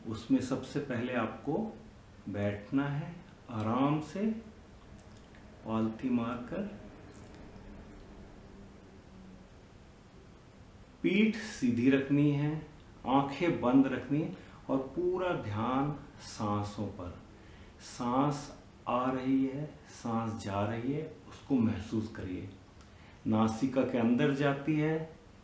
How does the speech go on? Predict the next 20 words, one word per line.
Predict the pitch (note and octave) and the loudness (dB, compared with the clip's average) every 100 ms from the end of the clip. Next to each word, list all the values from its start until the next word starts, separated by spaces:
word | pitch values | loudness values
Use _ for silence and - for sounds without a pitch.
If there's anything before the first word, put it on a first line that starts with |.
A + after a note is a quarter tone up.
| - - | -18 -4
तो | |
नासिका | A2 G#2+ A2 - A2+ A#2 | 0 2 0 0 0 0
के | - A2+ | 0 0
दीवारों | G2+ G#2 G2 G#2+ B2 C3 | 0 0 0 0 0 -2
से | D3 | -2
अगर | B2 B2+ - | -4 -4 -6
टकराती | C3 - B2 B2 - C#3+ | -8 -6 -6 -6 -6 -6
है, | D3 D#3 - - - - D#3 | -4 -6 -12 -20 -20 0 4
एक | F#3 F#3+ - | 4 2 -2
एक | E3+ F3 - | -2 -2 -6
सूक्ष्म | - - - E3+ F3 - - D3+ C#3+ - - - - - - - - - - - - - - | -10 -8 0 2 2 0 -2 0 -2 -8 -18 -20 -20 -20 -20 -20 -20 -20 -20 -20 -20 -10 2
अवलोकन | A#2 B2 C3+ C3+ D#3+ D#3 | 6 12 12 12 8 6
कीजिए। | - A2+ G2+ F2+ - - - - - | 4 0 0 -4 -8 -14 -20 -14 0
जिस | F3 F3+ - E3 | 2 2 0 2
तरह | D#3+ F3 E3+ D3+ | 4 4 2 -2
आप | - - - - - - | -4 -10 -20 -20 -20 -16
ध्यान | - A2 B2+ D3+ | -8 0 2 4
में | D#3 C#3 | 4 4
उतरते | C3 - B2+ B2 E3 D#3+ | 2 2 2 4 6 6
जाएंगे | B2+ A#2+ A#2+ | 6 6 4